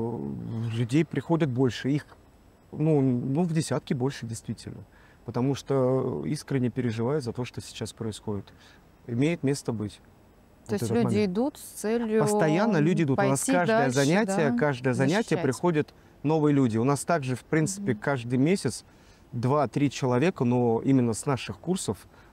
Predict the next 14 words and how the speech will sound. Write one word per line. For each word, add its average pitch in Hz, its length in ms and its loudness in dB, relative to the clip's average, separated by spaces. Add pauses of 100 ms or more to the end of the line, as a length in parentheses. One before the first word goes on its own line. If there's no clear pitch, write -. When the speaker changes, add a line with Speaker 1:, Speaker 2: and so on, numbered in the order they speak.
(120)
Speaker 1:
э, - 40 -4
в 110 500 0
зону 139 220 2
специальной 131 440 -2
военной 117 260 2
операции 123 380 -2
они 123 120 2
уходят. 101 420 -4 (320)
Speaker 2:
Мгм. 202 240 -6
Speaker 1:
Э, 107 280 -2
есть 156 260 0
кто 156 300 2
как, - 380 -4
э, 113 340 -2